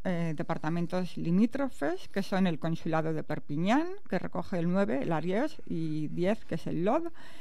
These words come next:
el consulado de Montpellier, que es el doce, con Aveyron, el consulado de Pau, con el treinta y dos, que es el Gers, y el sesenta y cinco, el Haut-Pyrénées.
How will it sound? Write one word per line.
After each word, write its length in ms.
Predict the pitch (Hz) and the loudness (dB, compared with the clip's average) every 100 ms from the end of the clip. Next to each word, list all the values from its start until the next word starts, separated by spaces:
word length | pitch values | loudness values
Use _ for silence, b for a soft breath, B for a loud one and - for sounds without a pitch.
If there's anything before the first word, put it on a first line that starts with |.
| B B | B B
el 160 | 202 - | 0 0
consulado 500 | 202 - 233 233 226 | 0 4 6 6 8
de 80 | |
Montpellier, 540 | 190 180 - 170 226 370 427 b b b - - - | 6 6 4 2 2 0 -4 b b b -4 -4 -2
que 140 | - | -2
es 180 | - - | 0 0
el 120 | 151 | 0
doce, 380 | 147 214 - 302 | 2 2 2 -2
con 180 | - 160 | 0 -2
Aveyron, 460 | 156 156 170 247 381 415 b b b b - | -2 -2 2 2 2 -2 b b b b -4
el 340 | 196 190 180 165 | 0 2 2 2
consulado 640 | 208 196 - 214 226 285 | 2 2 2 2 4 4
de 140 | 202 185 | 2 0
Pau, 440 | - - 254 294 508 - - | -2 2 4 4 2 -2 -6
con 320 | - 190 185 | -2 0 2
el 220 | 202 208 - | 4 2 2
treinta 360 | 262 277 269 | 6 6 6
y 60 | 233 | 2
dos, 300 | 202 277 - | 2 0 -2
que 80 | 180 | -2
es 100 | 190 | -2
el 160 | 156 | 0
Gers, 380 | 208 294 381 - | 4 4 2 -2
y 180 | - 277 | 0 2
el 200 | 269 254 | 2 2
sesenta 460 | - 226 254 262 254 | 0 0 4 6 6
y 40 | |
cinco, 360 | - 233 240 269 | 4 2 2 2
el 160 | 226 - | 2 2
Haut-Pyrénées. 600 | 240 - 226 185 160 | -2 0 0 2 2